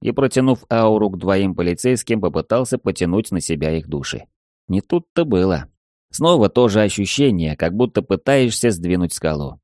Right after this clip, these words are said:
Да, действительно. Я утер с лба пот, хотя в здании было очень холодно. Забитые досками окна пропускали свет, но не сильно противостояли ветру, который приносил сюда холод.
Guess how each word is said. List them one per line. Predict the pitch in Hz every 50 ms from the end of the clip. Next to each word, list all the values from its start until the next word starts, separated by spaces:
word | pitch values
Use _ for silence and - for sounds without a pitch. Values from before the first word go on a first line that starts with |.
| _ _ _ _ _ _ _ _ _ _ _ _ _
Да, | 92 95 113 120 120 117 113 110 110 110 107 110 110 107 107
действительно. | 92 95 127 147 - - 127 117 110 - 117 110 107 110 110 107 - - _ _ _ _ _ _ _ _ _ -
Я | 85 92 95 95
утер | 95 95 - - 101 98 90
с | - - 95
лба | 92 92 90 90 90
пот, | - _ 123 123 120 - - - - _
хотя | - 82 82 - 110 104
в | 90
здании | 82 87 113 117 120 110 92 87 87
было | 85 90 92 92 95
очень | - 104 95 85 - 90 87
холодно. | - - 80 73 69 67 64 64 60 - _ _ _ _ _ _ _ _
Забитые | - 90 117 123 143 160 143 - 139 135
досками | 127 113 127 127 - - 123 117 120 - -
окна | 120 123 131 - 123 123 123
пропускали | 110 - 101 95 - 98 87 - - 92 92 90
свет, | 87 - - 76 76 67 67 - - _ _ _ _ _ _ _
но | - 98 110 117
не | 113 113 113
сильно | 107 - 147 147 135 117 104 -
противостояли | - 95 92 - 98 92 87 - - 95 95 92 90 90 92 90
ветру, | 98 110 110 - - 78 67 - - _ _ _ -
который | 120 127 - 165 160 165 156
приносил | 139 127 117 113 110 104 95 - 120 117
сюда | - - 92 85 90
холод. | 87 - - 73 71 67 64